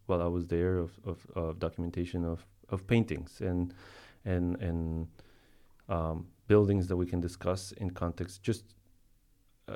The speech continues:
to add, uh, more, I guess, uh,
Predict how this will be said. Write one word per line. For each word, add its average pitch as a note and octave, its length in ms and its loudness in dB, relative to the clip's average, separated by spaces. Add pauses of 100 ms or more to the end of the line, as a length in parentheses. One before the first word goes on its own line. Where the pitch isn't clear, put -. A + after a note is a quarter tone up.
(160)
to A#2 160 2
add, G2+ 320 4 (540)
uh, G#2+ 180 4
more, A2 680 4 (260)
I G#2+ 60 -2
guess, G#2 500 0
uh, F#2 420 2